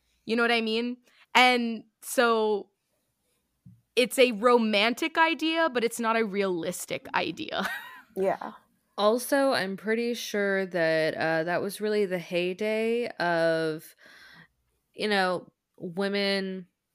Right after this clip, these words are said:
Speaker 3: having, giving birth in a hospital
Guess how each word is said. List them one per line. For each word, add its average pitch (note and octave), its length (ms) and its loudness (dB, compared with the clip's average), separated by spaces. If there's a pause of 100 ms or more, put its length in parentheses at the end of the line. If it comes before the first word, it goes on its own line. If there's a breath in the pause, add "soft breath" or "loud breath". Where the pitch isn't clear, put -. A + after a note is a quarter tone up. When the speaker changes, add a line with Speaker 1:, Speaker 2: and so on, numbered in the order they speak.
(260)
Speaker 3:
having, G3+ 1000 -2 (240)
giving A3 340 4
birth E3 720 0
in F#3+ 160 -4
a F3+ 120 2
hospital F3+ 1000 -2